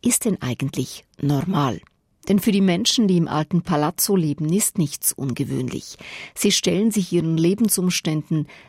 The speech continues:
lassen sich davon aber nicht unterkriegen.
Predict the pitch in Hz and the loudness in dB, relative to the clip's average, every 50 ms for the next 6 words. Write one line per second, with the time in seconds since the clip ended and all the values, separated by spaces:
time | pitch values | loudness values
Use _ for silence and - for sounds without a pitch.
0 | - - 165 185 196 208 - - 233 196 202 185 - 190 185 - - 165 139 - | -6 0 2 2 2 2 2 2 2 2 2 0 0 -2 -2 -2 -2 -4 -4 -4
1 | - - 107 - - - - 117 175 - - - - - 139 - - 135 123 - | -6 -8 -8 -8 -6 -4 -4 -4 -4 -4 -6 -10 -6 -4 -4 -4 -2 -2 -4 -2
2 | - - 139 165 - - - - | -2 -4 -4 -6 -6 -10 -12 -12